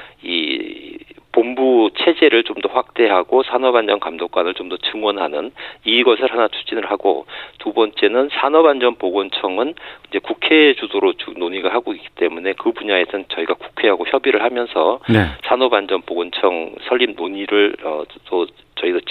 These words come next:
Speaker 1: 지원할 건 지원해드리면서 준비하도록 하겠습니다.
Speaker 2: 네. 그리고 주 오십이 시간제 관련해서 올해부터 좀 이게 확대되죠?
Speaker 1: 어,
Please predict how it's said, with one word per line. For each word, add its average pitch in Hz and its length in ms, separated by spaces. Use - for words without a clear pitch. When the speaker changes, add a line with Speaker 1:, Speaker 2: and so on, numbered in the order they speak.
Speaker 1:
지원할 113 320
건 101 160
지원해드리면서 92 840
준비하도록 87 600
하겠습니다. 95 560
Speaker 2:
네. 90 380
그리고 139 440
주 185 160
오십이 156 500
시간제 165 540
관련해서 139 800
올해부터 185 500
좀 156 220
이게 143 140
확대되죠? 127 720
Speaker 1:
어, 110 480